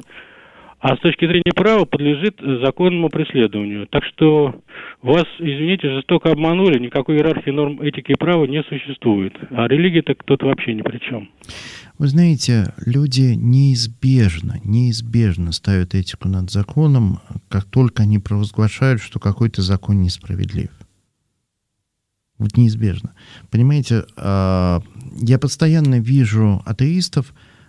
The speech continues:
Speaker 2: которые считают, что такие-то законы несправедливы, их надо пересмотреть.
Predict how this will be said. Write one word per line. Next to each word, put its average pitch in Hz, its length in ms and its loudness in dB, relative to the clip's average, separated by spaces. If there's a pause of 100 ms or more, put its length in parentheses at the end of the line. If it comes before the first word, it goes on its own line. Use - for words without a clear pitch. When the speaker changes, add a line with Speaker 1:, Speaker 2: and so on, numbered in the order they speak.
Speaker 2:
которые 127 880 2
считают, 139 800 0
что - 260 -10
такие-то 120 460 0
законы 110 420 0
несправедливы, 107 760 0
их 87 120 -4
надо 92 220 -4
пересмотреть. - 720 -10